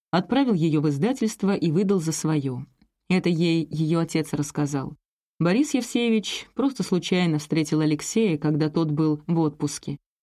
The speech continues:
И мой друг сообщил, что пишет большой роман про войну. Лёша Петров, как раз тот мой приятель, с которым мы несколько раз посетили литобъединение, где безумствовал в руководстве молодой графоман Боря Шейман.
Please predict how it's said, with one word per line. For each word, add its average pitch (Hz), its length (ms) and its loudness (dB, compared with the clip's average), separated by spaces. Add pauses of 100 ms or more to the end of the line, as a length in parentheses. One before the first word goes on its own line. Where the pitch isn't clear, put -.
(140)
И 180 80 4
мой 208 160 4
друг 320 180 2
сообщил, 233 480 0
что - 180 -2
пишет 208 300 0
большой 156 320 0
роман 170 300 2
про 165 120 0
войну. 143 420 0 (600)
Лёша 185 260 0
Петров, 220 540 -2 (480)
как 175 160 -2
раз 170 200 0
тот 170 220 -2
мой 165 160 2
приятель, 165 520 0
с - 60 -10
которым 165 380 0
мы 165 60 2
несколько 160 440 0
раз 156 260 -2
посетили 156 680 -2 (280)
литобъединение, 165 1040 2
где 151 420 0 (140)
безумствовал 175 960 2
в 151 60 -2
руководстве 160 640 0
молодой 156 460 2
графоман 160 760 0
Боря 160 340 2
Шейман. 151 600 0